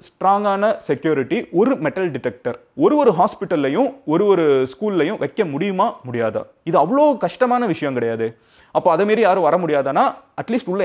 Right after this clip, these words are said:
என்டர் ஆனா ஒரு அலர்ட் கொடுக்க முடியும், ஓரளவுக்கு உள்ளுக்குள்ள ரெடி ஆக முடியும், உள்ளுக்குள்ள செக்யூரிட்டியை பீஃப் அப் பண்ண முடியும், ஏதாவது பண்ண முடியும். But அந்த ஒரு பேசிக்கான செக்யூரிட்டியை நம்ம ஊர்ல இந்த மாதிரி சைக்கோங்க சுத்திட்டு இருக்காங்கன்னு தெரியறப்போ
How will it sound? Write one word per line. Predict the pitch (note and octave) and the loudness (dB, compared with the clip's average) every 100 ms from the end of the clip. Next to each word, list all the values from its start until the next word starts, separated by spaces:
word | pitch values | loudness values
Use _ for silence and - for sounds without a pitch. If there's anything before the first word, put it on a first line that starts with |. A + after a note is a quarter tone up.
| F3 | -2
என்டர் | F#3+ G3 | 0 -2
ஆனா | F3+ F#3+ | 0 0
ஒரு | C3+ | 2
அலர்ட் | B2+ G3+ D3+ | 2 0 -2
கொடுக்க | C3+ A#2 A2+ | -6 -6 -6
முடியும், | G#2+ G#2+ D3 | -6 -4 2
ஓரளவுக்கு | A#3+ A#3+ A#3 F3 | 4 6 4 2
உள்ளுக்குள்ள | F3 F3 E3+ | 0 0 0
ரெடி | C3 E3 F3 | 0 2 0
ஆக | C3+ | 0
முடியும், | A#2 A2+ A#2+ | -6 -6 -4
உள்ளுக்குள்ள | G3+ G#3 E3 | -4 -2 -2
செக்யூரிட்டியை | D#3+ F#3 G#3+ C#3+ B2 | -2 -2 -4 -4 -4
பீஃப் | C3 F#3 F3 | -4 -4 -4
அப் | B2+ | -4
பண்ண | A#2+ | -8
முடியும், | A2 A2+ F3+ | -6 -4 -2
ஏதாவது | G3+ A3+ D#4 F#3+ | 2 2 2 0
பண்ண | C#3+ C3 | -2 -4
முடியும். | A2+ A2 - _ - E3 | -6 -8 -10 _ -6 -2
But | E3+ D3 | 0 2
அந்த | C4 D4 D4 | 2 4 4
ஒரு | G#3+ D3+ | 4 2
பேசிக்கான | C4 - B3+ B3+ C4+ - | 2 0 0 0 0 -2
செக்யூரிட்டியை | D#3+ A3 G3 D#3 B2 A#2+ F#3+ C#3+ | -4 -2 -2 -4 -2 0 -2 -2
நம்ம | D3 G3+ G#3+ A3 | -4 -2 -2 -2
ஊர்ல | A3 C3+ E3+ | -2 -2 -2
இந்த | E3 E3 | -4 -4
மாதிரி | F#3 A3 F3+ | -2 -2 0
சைக்கோங்க | E3+ G3 F3+ D3 | -2 -2 -4 -4
சுத்திட்டு | C#3+ F#3+ F3 | -6 -8 -8
இருக்காங்கன்னு | D3 D3 C#3+ C#3+ | -4 -4 -4 -6
தெரியறப்போ | B2+ A#2 A2 C3 | -6 -6 -6 -4